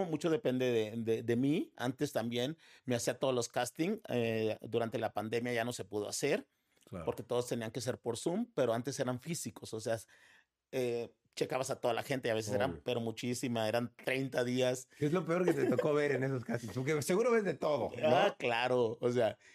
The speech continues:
Speaker 1: ves de todo porque, hace, eh, eh, por ejemplo, tenemos un casting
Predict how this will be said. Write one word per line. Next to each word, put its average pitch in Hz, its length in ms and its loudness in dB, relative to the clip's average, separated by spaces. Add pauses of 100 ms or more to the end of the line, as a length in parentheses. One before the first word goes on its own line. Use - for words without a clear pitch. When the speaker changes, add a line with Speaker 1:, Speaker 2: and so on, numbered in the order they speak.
(260)
Speaker 1:
ves 139 220 2
de 160 80 2
todo 156 260 2
porque, 139 220 2
hace, 131 160 2
eh, 135 380 2
eh, 135 400 2 (160)
por 143 140 2
ejemplo, 139 280 -2
tenemos 143 320 -2
un 196 120 0
casting 180 580 0